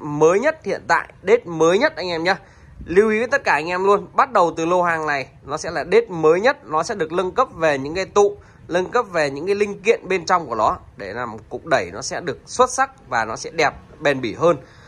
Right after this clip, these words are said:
Với Crest Audio này thì, ờ, công suất nó rơi vào một nghìn năm trăm oát trên một kênh ở cái chế độ tám ohm. Và với những cái công suất này thì anh em có thể chơi mọi thể loại súp kép rồi, đúng không ạ? Ờ,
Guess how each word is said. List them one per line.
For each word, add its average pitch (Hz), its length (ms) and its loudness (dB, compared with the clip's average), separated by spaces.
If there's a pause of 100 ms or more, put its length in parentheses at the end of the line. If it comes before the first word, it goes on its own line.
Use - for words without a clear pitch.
(280)
Với 180 240 4
Crest 240 280 2
Audio 226 400 4
này 175 220 -2 (160)
thì, 156 140 -10
ờ, 151 80 0
công 208 260 -2
suất 277 240 0
nó 214 140 2
rơi 196 260 -2
vào 151 200 2
một 135 260 -8
nghìn 143 220 -6 (240)
năm 214 220 0
trăm 226 220 -4
oát 269 160 0
trên 202 120 -6
một 151 160 -10
kênh 185 160 0 (200)
ở 104 140 -6
cái 127 100 -10
chế 175 140 -10
độ 170 240 -6
tám 139 240 0
ohm. 196 180 2 (440)
Và 175 260 0
với 175 280 2
những 254 120 -10
cái 269 100 -4
công 240 200 -2
suất - 200 0
này 190 240 -6
thì 151 140 -6
anh 175 180 -4
em 180 120 -4
có 202 80 -4
thể 139 160 -6
chơi 185 260 -4
mọi 196 340 0
thể 120 140 -10
loại 139 240 -2 (140)
súp - 280 -12
kép 240 180 -2
rồi, 165 220 -2 (120)
đúng 143 160 -2
không 208 80 4
ạ? - 60 -6 (480)
Ờ, 160 420 2